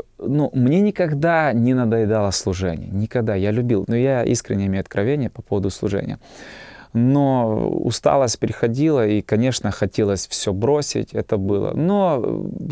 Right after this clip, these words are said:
я потом пришёл уже сам к тому, что нужно просто правильно расставлять приоритеты в жизни, и, в принципе, можно служить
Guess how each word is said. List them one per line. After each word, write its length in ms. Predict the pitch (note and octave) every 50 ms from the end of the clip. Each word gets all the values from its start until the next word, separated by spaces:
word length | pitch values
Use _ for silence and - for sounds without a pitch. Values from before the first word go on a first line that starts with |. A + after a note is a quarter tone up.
| -
я 80 | C#3 C3+
потом 300 | - B2+ - - A#2 A2
пришёл 320 | A2+ - G#2+ G#2 A#2+ A2+
уже 160 | G#2 G2 G#2+ G2
сам 220 | - - A2+ G#2+
к 80 | - -
тому, 180 | A2 A2+ B2+
что 160 | - - -
нужно 240 | A#2 C3 - - G2+
просто 280 | - A2 G2+ - - F#2
правильно 500 | - - C3 C3+ D3 D3+ C#3+ A#2+ G#2+ G2
расставлять 520 | G#2 - - - - - G#2+ G#2+ G2+ - -
приоритеты 580 | F2+ G2 F#2+ - F#2 - - F2+ - - - -
в 40 |
жизни, 360 | - A#2 A#2+ B2 A2+ A#2+ C3 - -
и, 420 | - A2+ A2 G#2+ G#2+ G#2+ G#2+ - - - - _ _ _ _ _ - - _ _ - - _ _
в 40 | -
принципе, 320 | A#2 A#2+ - - - A2+
можно 320 | A2+ B2 C3 B2 A#2 A2
служить 480 | G#2+ - - A2+ G#2+ A2+ A#2 - -